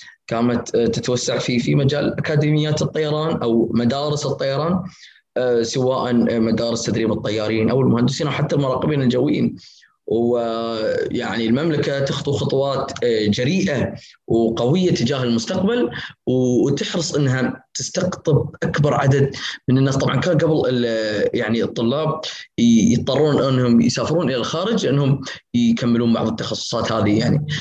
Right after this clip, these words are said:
تخصصات، آه، الطيران والهندسة وأيضا المراقبة الجوية.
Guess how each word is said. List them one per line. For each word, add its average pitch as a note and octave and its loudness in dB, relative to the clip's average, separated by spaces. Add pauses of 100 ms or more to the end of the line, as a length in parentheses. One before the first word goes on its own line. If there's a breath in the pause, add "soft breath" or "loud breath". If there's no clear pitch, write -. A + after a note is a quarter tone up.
(200 loud breath)
تخصصات، C#3+ -2
آه، A2 2
الطيران A2+ 0
والهندسة A2+ 2
وأيضا A#2 2
المراقبة C3 0
الجوية. C#3 0